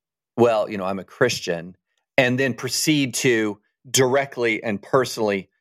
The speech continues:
target me because of my religion. That never happened. And it never crossed my mind that what I was hearing wasn't encompassed by academic freedom. But those targeted comments, when you target somebody specifically,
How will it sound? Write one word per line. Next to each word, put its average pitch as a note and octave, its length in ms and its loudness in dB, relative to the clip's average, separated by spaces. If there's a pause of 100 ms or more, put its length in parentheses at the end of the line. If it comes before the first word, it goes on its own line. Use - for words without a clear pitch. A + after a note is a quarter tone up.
(160)
target A2+ 420 -2
me G#2 380 -4
because G#2 440 -2
of F2+ 80 -18
my G#2 100 -2
religion. G#2+ 520 0 (1040)
That B2 280 0
never G2 220 -4
happened. - 500 -4 (500)
And C#3+ 100 4
it D3+ 60 0
never C#3 220 0
crossed A#2+ 360 0
my G#2+ 120 0
mind C3+ 340 0
that G#2+ 120 0
what A#2 160 2
I A2 80 2
was G2+ 200 -6
hearing G#2 760 -2
wasn't A#2 400 0
encompassed A2 720 -2
by F2+ 140 2
academic - 500 -8
freedom. - 500 -2 (480)
But A#2 140 2
those A#2+ 260 -2 (320)
targeted G3 520 2
comments, F3 680 -2
when A2+ 160 -4
you G#2+ 120 -6
target - 520 -2
somebody C3 300 -4
specifically, A#2 880 -4